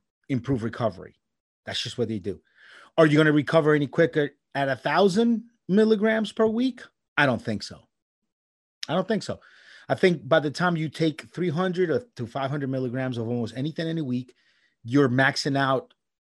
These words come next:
the additional recovery help and recovery potential those steroids give you. If you want something that is really focused, uh, for, on recovery,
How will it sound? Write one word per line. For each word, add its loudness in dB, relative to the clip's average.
the 0
additional 0
recovery -4
help -2
and -6
recovery -6
potential -10
those -14
steroids -10
give -18
you. -20
If -2
you 2
want 4
something -2
that 4
is -2
really 4
focused, 2
uh, -12
for, -6
on 2
recovery, 0